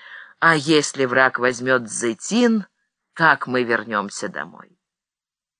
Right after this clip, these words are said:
«Разрешите мне принять командование войсками вместо Масу», попросил Ян И. Джугэлян объяснил ему,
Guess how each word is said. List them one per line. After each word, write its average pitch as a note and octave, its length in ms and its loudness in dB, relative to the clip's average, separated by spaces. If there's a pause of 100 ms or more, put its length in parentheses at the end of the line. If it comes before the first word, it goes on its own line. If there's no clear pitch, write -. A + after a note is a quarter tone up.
(540)
«Разрешите C3 760 -4
мне A3+ 320 2
принять C3+ 440 -2
командование C#3+ 680 2
войсками F#3 640 0 (240)
вместо D#3 500 -4
Масу», D3 640 0 (200)
попросил C3+ 500 0
Ян B2+ 460 0
И. A#2 300 -10 (1000)
Джугэлян C3+ 460 0
объяснил D#3 600 0
ему, C#3 440 -2